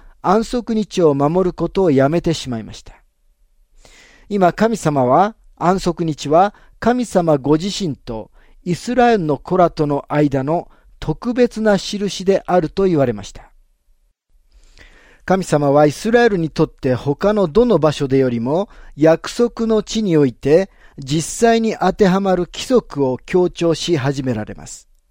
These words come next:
誰でも安息日に仕事をする者は石打ちで殺されました。もし誰も安息日である土曜日に働く者がいなかったら、私たちの社会が立ち行くのは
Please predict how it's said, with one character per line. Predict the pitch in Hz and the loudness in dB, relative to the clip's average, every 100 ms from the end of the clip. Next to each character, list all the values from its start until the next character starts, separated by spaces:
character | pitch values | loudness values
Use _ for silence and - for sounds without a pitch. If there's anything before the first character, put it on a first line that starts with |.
| _ _ _ _ _ _ - | _ _ _ _ _ _ -8
誰 | 175 190 160 | 4 4 6
で | 151 | 2
も | 165 226 - - | 2 0 -4 -6
安 | 175 220 | -2 0
息 | 220 226 220 | -2 -4 -4
日 | 202 - | -6 -6
に | 165 | -6
仕 | 139 - 170 | -6 -6 0
事 | 196 - 190 | 0 2 0
を | 165 | 0
す | - | -4
る | 156 | -4
者 | 147 127 113 | -4 -2 0
は | 135 180 - _ _ - | 2 0 -4 _ _ -8
石 | 160 - 233 | -6 -4 -4
打 | 220 214 | -4 -6
ち | - | 0
で | 190 196 | 0 0
殺 | - 143 | 0 -4
さ | 131 | -2
れ | 113 | -8
ま | 92 | -10
し | - | -18
た。 | - _ _ _ _ _ _ _ _ _ _ _ - - - | -20 _ _ _ _ _ _ _ _ _ _ _ -20 -20 -4
も | 214 | 0
し | 233 185 | 0 2
誰 | 151 220 | 4 4
も | 170 135 107 - _ _ _ _ _ | 4 0 -2 -6 _ _ _ _ _
安 | 160 196 | 0 0
息 | 202 208 190 | 2 0 0
日 | 190 156 | -4 0
で | 180 | 2
あ | 156 | 4
る | 139 | 4
土 | 147 | 4
曜 | 165 185 | 6 4
日 | 147 | 2
に | 139 127 | 0 -2
働 | 117 - 180 185 | -2 2 2 2
く | 170 | -2
者 | 160 151 | -2 0
が | 131 | 2
い | 127 | 2
な | 143 151 | 0 -2
か | 131 | -4
っ | |
た | - - | -6 -6
ら、 | 117 185 - - - - - - - | 0 0 -2 -20 -20 -20 -20 -20 -2
私 | 151 165 220 - | 0 2 0 2
た | 190 | -4
ち | 175 | -2
の | 165 | -6
社 | - 214 | -2 -2
会 | - 151 131 | 2 2 4
が | 127 | 0
立 | - 135 | -2 -8
ち | - 202 | -6 -6
行 | 202 185 | -4 -4
く | 185 | -2
の | 170 | 2
は | 170 202 | 4 2